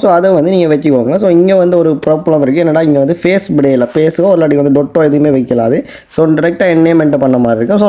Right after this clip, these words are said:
நான் நேமை வந்து என்டர் பண்ணிக்கிறேன். So இப்போ வந்து எனக்கு இமெயில் அட்ரஸ் இங்க விழாம இங்க வந்து என்ன நிக்நேம் வந்து விழும். And வந்து செக்யூரிட்டி லெவலும் வந்து ஹை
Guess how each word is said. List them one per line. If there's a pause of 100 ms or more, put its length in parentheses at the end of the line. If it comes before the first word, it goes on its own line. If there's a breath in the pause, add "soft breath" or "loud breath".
நான்
நேமை
வந்து
என்டர்
பண்ணிக்கிறேன். (280 loud breath)
So (100)
இப்போ
வந்து
எனக்கு
இமெயில்
அட்ரஸ்
இங்க
விழாம
இங்க
வந்து
என்ன
நிக்நேம்
வந்து
விழும். (320 loud breath)
And
வந்து
செக்யூரிட்டி
லெவலும்
வந்து
ஹை